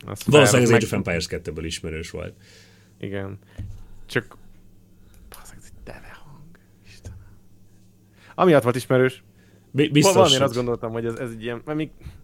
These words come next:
Speaker 1: hány ilyen, izé, szörny
Speaker 2: Igen.
Speaker 1: hang van, amit
Speaker 2: Igen, meg, meg igazából tényleg, tehát, hogy amilyen minőségben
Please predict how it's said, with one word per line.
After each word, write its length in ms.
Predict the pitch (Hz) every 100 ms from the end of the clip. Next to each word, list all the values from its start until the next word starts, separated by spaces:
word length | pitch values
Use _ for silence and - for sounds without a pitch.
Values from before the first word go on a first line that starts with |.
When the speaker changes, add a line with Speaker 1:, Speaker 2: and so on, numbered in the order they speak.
| -
Speaker 1:
hány 380 | - 110 107 104
ilyen, 200 | 98 95
izé, 400 | 90 92 92 92 - - -
szörny 420 | - 101 104 104
Speaker 2:
Igen. 120 | 98
Speaker 1:
hang 280 | 101 101 95
van, 160 | 95 92
amit 300 | 90 95 -
Speaker 2:
Igen, 260 | 147 160
meg, 240 | 147 139 123 - - - - - - -
meg 320 | 113 117 - - 123
igazából 720 | 131 120 123 117 117 120 110 - - - - - 165 -
tényleg, 280 | 110 98
tehát, 140 | 90 92
hogy 120 | 107
amilyen 280 | 101 120 110
minőségben 880 | 110 107 104 107 98 95 92 90